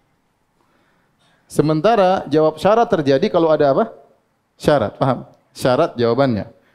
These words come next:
Kalau kamu makan, saya juga makan, ya. Kalau kamu puasa, saya juga makan. <laughs> Jadi saya tetap makan. <laughs> Jadi itu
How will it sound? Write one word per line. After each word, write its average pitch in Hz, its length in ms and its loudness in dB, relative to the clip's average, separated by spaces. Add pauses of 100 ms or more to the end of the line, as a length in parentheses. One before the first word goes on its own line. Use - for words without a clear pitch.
(140)
Kalau 120 160 0
kamu 135 240 -2
makan, 139 160 -2
saya 170 160 -2
juga 170 160 0
makan, 170 320 -4
ya. 92 100 -12 (220)
Kalau - 160 -8
kamu 147 160 -4
puasa, 151 240 -2
saya 160 80 -2
juga 151 320 -2 (320)
makan. 135 480 -2 (760)
<laughs> - 880 -10
Jadi 151 140 2
saya 196 160 2
tetap 160 160 2
makan. 151 320 0 (420)
<laughs> - 20 -20 (400)
Jadi 113 160 -6
itu 135 160 -4